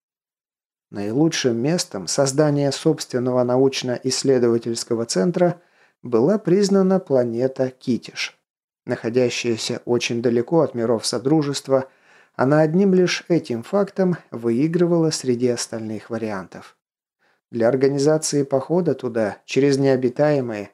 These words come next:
и абсолютно безжизненные области космоса, требовалось взять с собой транспорт и снабжение и беречь их как зеницу своего ока.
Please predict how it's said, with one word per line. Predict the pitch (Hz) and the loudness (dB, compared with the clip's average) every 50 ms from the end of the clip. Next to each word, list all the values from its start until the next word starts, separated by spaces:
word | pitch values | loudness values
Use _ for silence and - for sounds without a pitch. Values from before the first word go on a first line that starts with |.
| _ - | _ -6
и | 113 117 | -4 -4
абсолютно | 123 123 - - 110 113 135 147 139 - 135 117 | -4 -4 -6 -6 -4 0 0 0 0 -2 -4 -4
безжизненные | 113 113 120 113 110 110 131 139 135 131 131 127 123 120 120 120 | -2 0 0 0 0 0 0 0 2 2 0 -2 -2 -2 -4 -4
области | - - 123 123 120 123 117 113 - - - - | -2 0 0 2 2 2 0 0 -2 -4 -6 -8
космоса, | - - 156 160 - - 127 107 - - 107 - - _ _ _ _ _ _ _ _ _ _ _ | -4 -2 -4 -2 -2 -4 -6 -4 -4 -6 -6 -8 -10 _ _ _ _ _ _ _ _ _ _ _
требовалось | - 139 156 175 175 190 175 175 180 175 170 165 - 156 | -2 0 0 2 2 2 4 4 4 4 2 2 0 -2
взять | 139 135 131 147 156 160 156 - | -4 -2 0 2 2 2 0 -2
с | |
собой | - - 156 147 143 151 151 147 | -2 -2 -2 0 2 2 2 2
транспорт | 147 - 139 143 147 143 - - 143 135 - - | 0 0 0 0 2 0 -2 -4 -6 -6 -4 -2
и | 139 135 | -4 -4
снабжение | - - 139 139 135 135 135 147 147 131 117 113 107 101 95 - _ _ _ _ _ _ - | -4 -4 -6 -6 -6 -2 0 2 2 2 2 0 -4 -6 -8 -12 _ _ _ _ _ _ -10
и | - 113 | -8 -6
беречь | 98 110 113 104 123 147 151 151 - | -2 -2 0 2 2 2 2 0 -2
их | 151 139 - - | -4 -4 -4 -2
как | - 135 120 127 | -2 -2 -2 -2
зеницу | 127 110 110 101 95 113 135 135 - - - 131 | -4 -6 -6 -6 -4 -6 -6 -6 -8 -8 -10 -8
своего | - - - 110 101 104 104 101 107 104 | -8 -8 -6 -4 -4 -4 -4 -6 -8 -8
ока. | - - 120 107 98 - - - - | -6 -6 -6 -6 -6 -8 -12 -16 -18